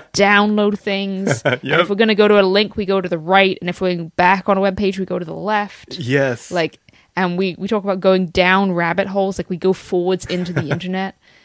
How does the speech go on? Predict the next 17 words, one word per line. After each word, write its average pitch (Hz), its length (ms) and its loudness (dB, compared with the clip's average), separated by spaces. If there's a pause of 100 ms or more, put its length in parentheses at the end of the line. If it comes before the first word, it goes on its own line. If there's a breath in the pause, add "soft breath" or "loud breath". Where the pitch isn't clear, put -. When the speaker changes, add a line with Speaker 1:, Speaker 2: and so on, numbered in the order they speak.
(160 soft breath)
Speaker 1:
Um, 170 500 -6 (420)
so, - 80 2
yeah, 190 320 6
I 190 80 4
just 196 160 -2
love 175 200 2
that 165 180 0
whenever 165 340 -2
there's 170 160 -2
all 175 120 0
this, 175 140 -4
like, 196 160 0
disembodiment 175 760 0
talk. 196 260 2
And 170 60 -4
I'm 165 120 -4
like, 175 200 -4